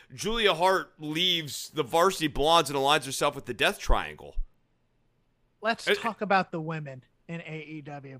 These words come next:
Speaker 2: because
Speaker 1: Woof.
Speaker 2: I love the women in A E W. I hate their presentation. Yet another one of these ridiculous Toni Storm, Jamie Hayter, Britt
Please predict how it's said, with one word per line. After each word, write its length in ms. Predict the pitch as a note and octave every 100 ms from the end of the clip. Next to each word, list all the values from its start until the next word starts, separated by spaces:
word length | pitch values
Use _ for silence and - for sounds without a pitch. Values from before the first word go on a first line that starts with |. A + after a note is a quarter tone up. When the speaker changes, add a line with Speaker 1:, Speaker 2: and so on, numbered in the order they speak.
| -
Speaker 2:
because 380 | F3 G#4 B4 F#4+
Speaker 1:
Woof. 200 | - -
Speaker 2:
I 160 | F3 F#3+
love 500 | F3 F3+ G#3 G#3 F#3 -
the 80 |
women 280 | G#3 G#3+ A3
in 100 | A3
A 180 | A3 A3
E 40 |
W. 280 | A3 A3 A#3 -
I 140 | E3
hate 340 | D#3 E3 G#3+ -
their 120 | G#3
presentation. 720 | G#3+ G3+ G3 F#3+ G3 G3 A3+ - _ _ -
Yet 240 | G#3+ B3+ -
another 640 | A3 G#3+ G#3+ A#3 A#3 F#3+
one 280 | F#3 F#3 F3+ F3+
of 120 | F3
these 200 | F3+ F3+
ridiculous 680 | F3+ - A3+ A3+ G3 E3+ -
Toni 340 | - A#3+ A#3
Storm, 800 | G#3 - A#3+ A#3+ A#3+ A#3 A3 G#3+ - _ _ _ _ _ -
Jamie 420 | A3 B3 A#3+ G#3+
Hayter, 480 | E3+ A3+ A#3 G#3 F3+
Britt 340 | F3+ A#3